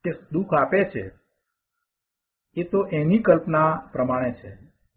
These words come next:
અને આપણે વ્યવહારમાં પણ એવું જોઈએ છીએ ને કે એકનો એક પદાર્થ સુખનું પણ કારણ થાય અને એ જ પદાર્થ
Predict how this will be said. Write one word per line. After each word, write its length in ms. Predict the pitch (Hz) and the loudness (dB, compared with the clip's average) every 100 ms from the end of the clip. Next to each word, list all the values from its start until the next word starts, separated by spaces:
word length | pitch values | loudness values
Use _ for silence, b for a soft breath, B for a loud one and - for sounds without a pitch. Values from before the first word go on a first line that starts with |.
| _ _ _ | _ _ _
અને 100 | 185 | -2
આપણે 260 | 175 160 190 | 0 2 4
વ્યવહારમાં 540 | 156 143 160 175 180 | 8 10 8 6 2
પણ 120 | 175 | 2
એવું 200 | 170 170 | -2 -2
જોઈએ 280 | 135 139 180 | -2 -2 -2
છીએ 180 | 180 170 | -4 -8
ને 160 | - 101 - _ _ _ _ _ _ - | -12 -16 -20 _ _ _ _ _ _ -12
કે 40 | |
એકનો 480 | 170 165 170 190 202 | -4 -4 -2 0 2
એક 180 | 190 196 | 2 2
પદાર્થ 480 | 175 165 185 185 180 180 185 - _ _ _ _ _ _ | 2 8 8 6 2 0 -2 -8 _ _ _ _ _ _
સુખનું 320 | 143 165 185 | -8 -4 -4
પણ 160 | 185 185 | 0 0
કારણ 320 | 190 175 180 | 4 4 4
થાય 300 | 175 170 180 185 - _ | 2 2 0 -2 -12 _
અને 120 | 156 160 | -10 -6
એ 200 | 151 185 | -2 -2
જ 100 | 160 | 0
પદાર્થ 440 | 156 170 170 170 | 0 4 2 0